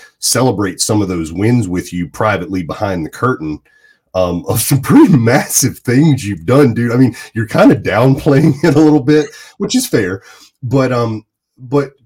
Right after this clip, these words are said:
talk about, talk about what you have learned about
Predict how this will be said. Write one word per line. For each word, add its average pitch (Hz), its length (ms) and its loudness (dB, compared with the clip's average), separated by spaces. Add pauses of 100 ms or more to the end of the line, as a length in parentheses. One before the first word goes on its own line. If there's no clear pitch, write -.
talk - 300 -6
about, 170 400 -4
talk - 260 -4
about 180 320 -4
what 139 400 -2
you 139 200 -2
have 120 220 -10
learned 107 600 -8
about 95 480 -8